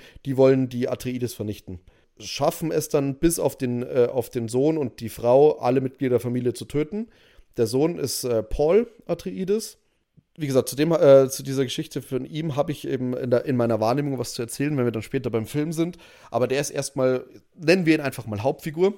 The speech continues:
Ich möchte den Begriff Held nicht benutzen, ähm, aus bestimmten Gründen. Er ist die Hauptfigur von Dune erstmal.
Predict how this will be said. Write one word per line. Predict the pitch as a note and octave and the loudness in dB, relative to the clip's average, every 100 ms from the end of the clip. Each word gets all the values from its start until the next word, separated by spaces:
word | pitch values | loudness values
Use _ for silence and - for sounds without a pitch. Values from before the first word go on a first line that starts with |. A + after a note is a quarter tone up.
| - | -8
Ich | - - | -14 -10
möchte | A#2+ - | -8 -8
den | A#2 | -8
Begriff | A#2 A#2 A2 - | -8 -10 -14 -8
Held | B2 C3 B2+ | -6 -6 -6
nicht | A#2+ - | -8 -6
benutzen, | B2+ C#3+ E3 A3 A3+ _ _ - | -4 -4 -4 -6 -8 _ _ 0
ähm, | C3 B2 | 0 0
aus | B2 - | -4 -6
bestimmten | A#2+ - A2+ B2 | -10 -10 -10 -4
Gründen. | C3+ F3+ A3 G#3+ - - - - | -4 -4 -6 -8 -10 -20 -20 -18
Er | - D3 | -2 -2
ist | - | 2
die | C#3+ | 0
Hauptfigur | D#3 - B2 A2+ F#2+ _ _ _ | 0 -4 -4 -4 -4 _ _ _
von | - C3 B2+ B2+ - | -4 -2 0 -4 -10
Dune | C3 C3 C3 A#2 G2+ - _ - | -14 -4 -2 -2 -8 -16 _ -6
erstmal. | A2+ - G2+ F2+ | -6 -6 -10 -12